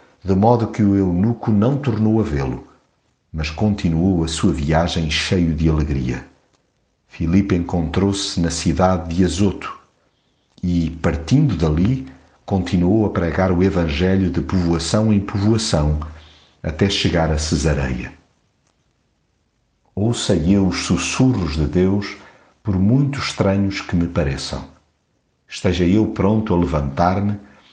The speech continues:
e a caminhar na direção que Ele me indique, mesmo que a rota seja contrária ao senso comum. Mantenha eu presente que há garantidamente um propósito até em trilhos desertos.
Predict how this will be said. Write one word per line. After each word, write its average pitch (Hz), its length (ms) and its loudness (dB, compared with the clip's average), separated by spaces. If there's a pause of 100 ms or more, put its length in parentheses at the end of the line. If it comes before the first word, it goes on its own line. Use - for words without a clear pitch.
(160)
e 90 140 -2
a 90 80 -2
caminhar 110 500 2
na 110 100 2
direção 101 580 0
que - 160 -2
Ele 117 120 2
me 113 120 0
indique, 80 460 0 (680)
mesmo 101 500 0
que - 120 -2
a 80 60 0
rota 87 400 -2
seja 87 380 -2
contrária 110 1000 -2
ao 90 160 0
senso 80 480 -4
comum. 76 400 -2 (1040)
Mantenha 107 520 0
eu 127 160 2
presente 107 600 0
que 101 140 -2
há 92 120 0
garantidamente 107 880 0
um 104 100 0
propósito 110 880 -2 (360)
até 104 340 -2
em 107 260 2
trilhos 120 520 0
desertos. 76 720 -4